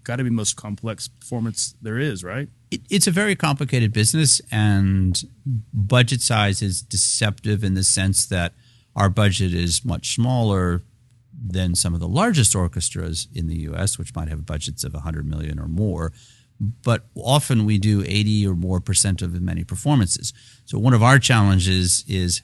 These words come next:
Speaker 2: how do we, with a staff of twenty-eight people, produce two hundred concerts a year? And the answer is we have to be in-, incredibly efficient
Speaker 1: Sure.
Speaker 2: to be able to make that happen. Uh, symphonies are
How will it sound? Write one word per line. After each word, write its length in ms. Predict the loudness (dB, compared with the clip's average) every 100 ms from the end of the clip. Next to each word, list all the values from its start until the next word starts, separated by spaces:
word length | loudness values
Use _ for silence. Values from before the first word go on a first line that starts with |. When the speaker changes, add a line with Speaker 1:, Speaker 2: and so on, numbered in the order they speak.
| _
Speaker 2:
how 160 | 0 2
do 120 | 4
we, 160 | 2
with 140 | 0 0
a 40 |
staff 400 | -2 0 0 -2
of 200 | -6 -8
twenty-eight 520 | -6 -2 -2 -2 -4 -8
people, 560 | -6 -4 -4 -2 -4 -6 _ -6
produce 300 | -2 -2 -2
two 180 | 0 0
hundred 280 | 0 -2 -6
concerts 480 | -4 -4 -6 -8 -4
a 60 |
year? 460 | -2 -2 -2 -4 -6
And 300 | -4 -2 -2
the 100 | 0
answer 220 | 2 0 -2
is 80 |
we 80 | -4
have 100 | -6
to 60 | -6
be 160 | -8 -8
in-, 120 | -8
incredibly 680 | -8 -8 -8 -10 -10 -10 -8
efficient 560 | -6 -6 -6 -8 -8 -10
Speaker 1:
Sure. 120 | -10
Speaker 2:
to 60 | -10
be 100 | -10
able 160 | -12 -12
to 60 |
make 220 | -12 -12 -12
that 140 | -12
happen. 380 | -12 -12 -12 -14 -14 -14
Uh, 100 | -14 -16 -20 -20 -20 -20 -10
symphonies 480 | 0 2 4 4 6
are 400 | 8 8 4